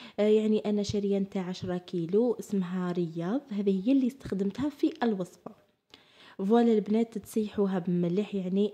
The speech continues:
تصفيوها مليح، آه، بصيار اللي يكون فريمون رقيق هكا باش نتخلصوا من كامل الحبيبات المزعجه نتاع لافارين.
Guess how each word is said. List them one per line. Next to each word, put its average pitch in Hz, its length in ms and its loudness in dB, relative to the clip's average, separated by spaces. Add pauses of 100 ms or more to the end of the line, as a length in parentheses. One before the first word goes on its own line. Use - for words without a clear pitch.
(120)
تصفيوها 180 520 -6
مليح، 175 680 2 (420)
آه، 180 200 2
بصيار 202 480 -2
اللي 196 200 0
يكون 190 460 0
فريمون 226 560 0
رقيق 196 440 -4 (100)
هكا 196 280 -4
باش 202 380 -4
نتخلصوا 190 520 -4
من 185 60 0
كامل 254 240 2
الحبيبات 202 680 -2 (280)
المزعجه 202 560 0
نتاع 220 240 -4
لافارين. 165 460 -6